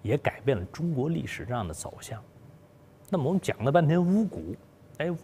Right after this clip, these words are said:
，“蛊”这两个字大伙儿都深入脑海了。什么叫巫蛊呢？在中国汉朝之前的典籍上啊，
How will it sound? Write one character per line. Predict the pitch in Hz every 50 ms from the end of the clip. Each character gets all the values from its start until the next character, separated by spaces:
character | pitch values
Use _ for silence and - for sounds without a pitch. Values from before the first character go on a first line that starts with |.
| - -
，“蛊” | 110 104
这 | 110 147 139
两 | 113 87 85
个 | 92
字 | 104 117 120 110
大 | - 135 104
伙 | 92 95
儿 | 90 92
都 | 104 113 - - - - - - 123
深 | - - 123 120
入 | 127 113 101
脑 | 92 85 98
海 | 101 - 82 - - -
了。 | - - - - - - - - - - - - -
什 | - - - - - 127 139
么 | 196 262 254
叫 | 170 196 170
巫 | 127 113 143 180 214 214 180
蛊 | - - - - - -
呢？ | 95 101 98 87 - - - - - - - - - - - - - - - - - - - -
在 | - 180 - - - -
中 | - 226 233 240 254 214
国 | 143 131 165 165
汉 | - - 196 170 143
朝 | - - 165 170
之 | - - 208
前 | 175 - 151 185
的 | 196 160
典 | - - - 101 85 78 82 85 85
籍 | 131 160 143
上 | 113 143 131 101 85 76
啊， | - -